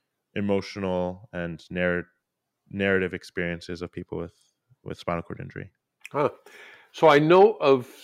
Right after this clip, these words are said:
Speaker 2: some work on chronic pain, but that's in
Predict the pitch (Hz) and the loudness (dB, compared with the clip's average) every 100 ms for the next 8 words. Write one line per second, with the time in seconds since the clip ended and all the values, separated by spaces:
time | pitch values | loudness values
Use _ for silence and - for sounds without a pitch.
0 | - _ - - 139 131 131 123 - 110 | -20 _ -12 2 2 6 6 6 2 0
1 | 104 - 127 113 - - - 135 117 80 | 0 0 2 2 -2 -12 -4 0 0 0
2 | 80 - 110 101 - _ _ 131 104 | -4 -2 -2 -2 -8 _ _ -4 -2